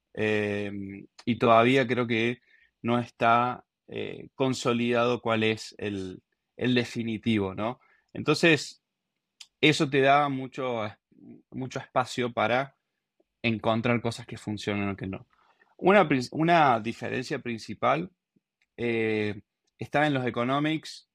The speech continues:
en, en el, en el retorno que uno busca desde los economics, ¿no? O sea, el, el ownership que uno está buscando cuando entra en una compañía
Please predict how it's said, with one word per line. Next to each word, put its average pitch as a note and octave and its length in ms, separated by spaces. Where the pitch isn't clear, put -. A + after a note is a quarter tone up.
en, A#2 300
en A#2+ 220
el, A2 420
en A2 220
el G#2+ 160
retorno A#2+ 520
que B2 80
uno B2 160
busca B2 280
desde G#2+ 320
los G#2 120
economics, G2 640
¿no? C3 300
O C3 60
sea, G#2 400
el, G#2 360
el A2+ 200
ownership C3+ 520
que B2 120
uno A#2+ 100
está A2+ 160
buscando A#2 560
cuando A2+ 260
entra A2+ 180
en A2 60
una A2 140
compañía G#2+ 640